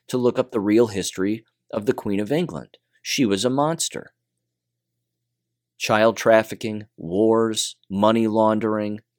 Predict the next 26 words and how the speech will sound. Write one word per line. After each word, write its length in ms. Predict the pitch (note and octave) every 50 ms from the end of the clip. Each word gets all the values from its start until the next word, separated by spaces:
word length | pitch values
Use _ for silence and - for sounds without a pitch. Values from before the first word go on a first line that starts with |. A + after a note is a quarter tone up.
| _ -
poverty, 720 | - A2 G#2+ G#2 G#2+ G#2+ A2 G#2 G#2 G#2 G#2 G#2+ A2 - _ _ _ _ - F#2+
gun 280 | - A2 G#2+ A2+ A2+ G#2+
running, 500 | G#2+ A2 A2+ A2 A2 G#2+ G#2+ G#2+ G#2+ - _ _ _ _ _ _ _ _ _ _ _ _
satanic 720 | _ - - - A2+ A2 - - A2 A#2 A#2 A#2 G#2+ - -
worship, 520 | - G2+ A2 A2+ - - A#2+ A2+ G2+ - _
you 120 | A#2+ C3+
name 260 | D3+ C3 C#3 E3 F#3 D#3
it. 180 | - - - _ _ _ _
The 120 | - C#3 B2
list 340 | B2+ D3+ F3 E3+ - -
is 160 | C3+ A2 G2 - -
endless 640 | A2 B2+ D3+ D3+ G#2 D2 A#1+ A1+ - - - - - _ _ _ _ _ _ _ _ _ _
when 160 | A2+ A#2+ B2
it 80 | A#2
comes 260 | - - A#2+ A#2 - -
to 80 | -
the 100 | G2+ G2+
crimes 560 | - - - A#2+ A2 A2+ A#2+ A#2+ A2 G#2 -
that 160 | - G2+ F#2+ -
she 360 | - - A2+ G#2+ A2 - -
engaged 540 | B2 B2+ A#2+ C3+ C#3+ G3+ G3+ D#3 - - E2
in 240 | D2 B1+ A#1 A#1 - _ _ _ _ _ _ _ _ _ _ _ _ _ _ -
and 120 | C3+ A#2+
their 140 | A#2+ A#2+ A#2
entire 380 | A2+ G#2+ - G2+ G2+ G#2+ G#2+ G#2
family. 540 | - - C#3 C#3+ D#3 C#3 F#2 D2+ C2+ B1